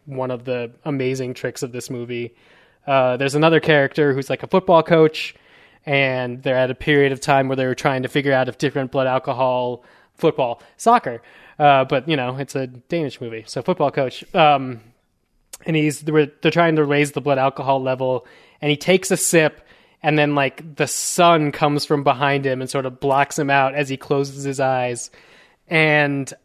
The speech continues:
me personally, like, I, I've had that feeling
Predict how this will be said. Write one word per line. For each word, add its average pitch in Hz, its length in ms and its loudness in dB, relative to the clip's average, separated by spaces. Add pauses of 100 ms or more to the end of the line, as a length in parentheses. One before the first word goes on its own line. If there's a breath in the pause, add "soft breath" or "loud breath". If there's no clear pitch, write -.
(960)
me 190 320 4
personally, 185 600 2
like, 139 180 0
I, 135 220 -4 (120)
I've 147 180 -4
had 147 560 4
that 139 380 0
feeling 127 580 -4